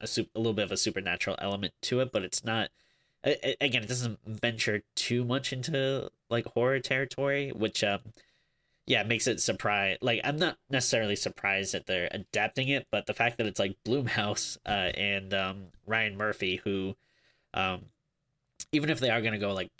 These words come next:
uh, horror or something for it, like, I, I, I can't imagine, like, you know, Murphy's, like, aesthetic, <laughs> you know, 'cause his stuff is very, like, you know, fast-paced pop culture, kinda, you know, sexy,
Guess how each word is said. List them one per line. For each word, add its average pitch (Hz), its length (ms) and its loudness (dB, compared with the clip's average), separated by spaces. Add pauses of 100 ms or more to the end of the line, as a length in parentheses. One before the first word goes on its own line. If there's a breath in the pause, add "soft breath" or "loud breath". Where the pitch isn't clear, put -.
uh, 87 300 -4
horror 127 340 4
or 101 60 0
something 98 440 -2
for 98 240 2
it, 95 200 0 (140)
like, 92 260 -2 (460)
I, 110 160 0
I, 113 240 0
I 98 40 -6
can't 120 240 0
imagine, 107 360 0
like, 90 200 -2
you 101 80 0
know, 98 40 -2
Murphy's, 98 460 -2
like, 92 180 -6
aesthetic, 98 640 0 (120)
<laughs> - 120 -6
you 131 160 0
know, 117 120 2
'cause - 160 0
his 135 160 2
stuff 117 180 2
is 104 140 -2
very, 104 440 2
like, 92 260 0 (560 loud breath)
you 107 100 2
know, 101 60 0
fast-paced 101 680 0
pop - 220 -2
culture, 98 760 0
kinda, 85 680 0 (180)
you 107 120 -2
know, 90 100 0
sexy, - 580 2